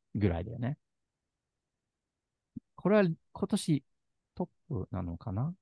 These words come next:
今調べてみる。二番です。えー、宮崎。ディーエヌエーの。えー、四ゼロ四。なので、上回る可能性は十分ある。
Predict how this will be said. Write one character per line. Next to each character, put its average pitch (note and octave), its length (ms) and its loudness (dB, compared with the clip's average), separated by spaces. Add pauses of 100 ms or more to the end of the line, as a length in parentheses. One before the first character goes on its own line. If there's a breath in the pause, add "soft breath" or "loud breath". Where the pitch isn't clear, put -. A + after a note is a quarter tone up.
(760)
今 C#3+ 160 -2
調 - 160 -6 (140)
べ G2 80 0
て F#2 160 -6
み F2+ 160 -4
る。 G#2 140 -8 (680)
二 G2+ 240 2
番 C3 360 6
で A#2+ 160 6
す。 - 340 -10
え G2+ 680 2
ー、 G2 40 2
宮 A#2+ 180 8
崎。 C#3 340 4 (840)
デ G#2 140 4
ィ - 20 6
ー - 20 6
エ G2+ 60 6
ヌ G2+ 80 4
エ F#2 80 4
ー - 20 2
の。 F2+ 160 -2 (340)
え G#2 60 0
ー、 - 20 2
四 C3 200 8
ゼ C3 100 8
ロ A#2+ 80 10
四。 G#2 180 8 (200)
な A2 100 2
の A2 100 2
で、 A2 220 2 (280)
上 C#3 180 6
回 E3 200 8
る E3+ 280 6
可 E3 100 0
能 D#3 100 2
性 D3+ 100 4
は D#3 60 8
十 C3 140 6
分 G#2+ 140 4
あ E2+ 40 -2
る。 E2+ 140 -8